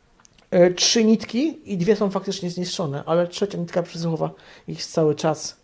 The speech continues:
aktywna, można w nią gaz przesyłać, więc podejrzewam, że Niemcy w jakimś kontekście będą chcieli wrócić do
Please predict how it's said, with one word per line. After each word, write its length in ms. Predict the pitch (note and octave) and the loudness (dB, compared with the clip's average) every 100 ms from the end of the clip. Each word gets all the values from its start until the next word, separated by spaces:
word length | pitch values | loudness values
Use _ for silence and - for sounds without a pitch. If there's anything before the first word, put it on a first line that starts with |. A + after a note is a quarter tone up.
| - | -8
aktywna, 720 | F3 - C4 D#3+ D#3 F3+ G#3+ | -8 2 4 4 2 0 -2
można 340 | G#3 F3+ E3+ E3 | -2 -2 0 -4
w 140 | - | -2
nią 160 | F3+ E3 | -2 2
gaz 200 | F3 E3+ | 2 0
przesyłać, 640 | - F3+ G#3 D#3+ G#3+ - - - - - | -8 -2 2 2 2 -2 -20 -20 -20 -6
więc 180 | E3+ E3 | -2 -2
podejrzewam, 480 | F3+ F#3+ F#3 A3 G#3+ | 0 0 4 4 4
że 120 | G3 | 4
Niemcy 420 | G3 G#3+ G#3+ G#3+ | 4 4 2 0
w 60 | G3 | 2
jakimś 300 | G3 G3+ G3 | 2 2 -2
kontekście 520 | G3 F#3+ G3+ - G3 | -2 -2 -2 -2 -4
będą 320 | F#3 F3+ F3+ | 0 2 2
chcieli 300 | F3 - F3 | -2 -2 -2
wrócić 460 | D#3+ F3+ F3+ E3 E3 | 0 -2 -4 -10 -4
do 300 | D#3 D#3 D#3 | -2 -2 -4